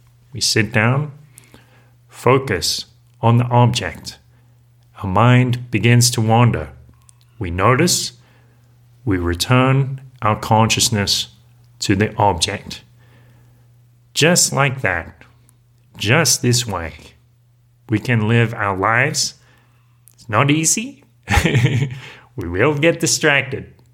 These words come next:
We will lose our way. But just this way, we will notice, and then we will return to the path, return to the object, to the practice, to the discipline,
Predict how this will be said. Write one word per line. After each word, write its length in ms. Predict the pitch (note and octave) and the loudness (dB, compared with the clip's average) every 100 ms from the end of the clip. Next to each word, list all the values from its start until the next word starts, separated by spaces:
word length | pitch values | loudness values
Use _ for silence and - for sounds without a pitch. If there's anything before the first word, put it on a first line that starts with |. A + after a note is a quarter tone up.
| _ _ - | _ _ -14
We 200 | G2 F#2+ | -8 -4
will 260 | G2+ D#3 | 0 0
lose 320 | D#3 D#3 D3 C#3 | 0 -2 -2 -2
our 160 | C3+ | -2
way. 420 | C3 A2 F2 - - _ _ _ _ _ _ _ _ _ _ _ _ _ _ - | 0 -2 -2 -10 -20 _ _ _ _ _ _ _ _ _ _ _ _ _ _ -16
But 220 | E2+ - | -16 -4
just 380 | B2+ D3+ C3+ C3+ | 0 0 0 -2
this 300 | C#3+ D3 - | 0 -2 -2
way, 340 | G#2+ F2+ D#2 - A#2 - _ _ _ _ _ _ _ _ _ _ - | -2 -2 -6 -16 -20 -20 _ _ _ _ _ _ _ _ _ _ -4
we 120 | G#2 | 0
will 140 | C3 | 2
notice, 600 | D3 C#3 B2 C3 - - - _ _ _ _ _ _ _ _ _ _ - | 2 2 4 2 0 -4 -10 _ _ _ _ _ _ _ _ _ _ -8
and 200 | G2 F#2+ | -4 0
then 200 | G2+ G#2 | 2 2
we 140 | A2+ | 2
will 360 | A2+ B2 B2 B2 | 4 4 4 2
return 800 | C#3 C#3 B2+ G#2+ G2+ G2+ A2+ - - _ - | 0 0 2 2 2 0 -4 -10 -18 _ -10
to 160 | - G2 | -4 0
the 120 | A2 | -2
path, 500 | - F#2+ D#2+ D#2+ - - | -2 -2 -2 -8 -18 -20
return 680 | - - - G2+ G2+ G2 G2+ - - - | -18 -12 -6 -2 -2 -2 -6 -16 -20 -10
to 180 | - | -6
the 140 | F#2 A2+ | -6 -4
object, 760 | G#2+ G#2 E2+ G#2+ F#2 - - - | 0 0 0 -6 -10 -14 -18 -6
to 140 | G2+ | -2
the 100 | G#2 | -2
practice, 560 | - B2+ A#2+ B2 A#2+ - | 0 0 0 -2 -4 -4
to 120 | G#2 | -4
the 120 | F2+ | -6
discipline, 800 | F2 B2+ B2 - A2+ G2 F2+ | 2 2 2 0 0 0 -6